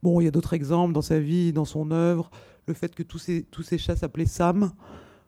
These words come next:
ou le fait que dans un de ses films qui s'appelle Kitchen, tous les personnages portent finalement le même prénom. Donc si, euh, chacun est tout le monde, tout le monde est personne. Enfin, il y a toujours ce, ce type de jeu,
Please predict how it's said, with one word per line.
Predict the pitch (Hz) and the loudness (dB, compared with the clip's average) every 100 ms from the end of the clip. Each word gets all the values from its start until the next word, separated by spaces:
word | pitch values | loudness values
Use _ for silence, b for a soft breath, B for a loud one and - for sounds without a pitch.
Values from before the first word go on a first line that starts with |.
| _ | _
ou | 160 175 | 0 2
le | 165 | 2
fait | 156 175 175 - | 2 0 -4 -2
que | 170 165 | 0 0
dans | 165 160 | -2 -2
un | 156 | -4
de | 160 | -6
ses | 170 | -8
films | - 180 170 | -6 -8 -6
qui | |
s'appelle | 139 151 143 | -6 -6 -8
Kitchen, | - - 175 180 | -8 -6 -4 -4
tous | 170 165 | -2 -4
les | 165 | -2
personnages | - - 160 165 - | -4 -2 0 0 0
portent | 151 - | -4 -4
finalement | 147 151 156 | -4 0 0
le | 160 | 0
même | 151 147 | 0 -2
prénom. | 165 156 156 170 | -2 -2 -2 -2
Donc | 147 147 | -4 -8
si, | - 151 | -4 -2
euh, | 151 147 143 | -2 -2 -4
chacun | - 151 165 | -6 -6 -4
est | 156 | -4
tout | - | -4
le | 151 | -4
monde, | 156 170 170 | 0 0 0
tout | |
le | 151 | -4
monde | 151 147 | -4 2
est | |
personne. | - - - 143 147 | 4 4 -2 -10 -10
Enfin, | 135 | -10
il | 147 | -10
y | |
a | 151 | -6
toujours | 214 196 233 | 0 2 2
ce, | - 170 | 2 0
ce | - 170 | 2 -2
type | - 170 | -2 0
de | 165 | 2
jeu, | 156 156 170 | 2 2 2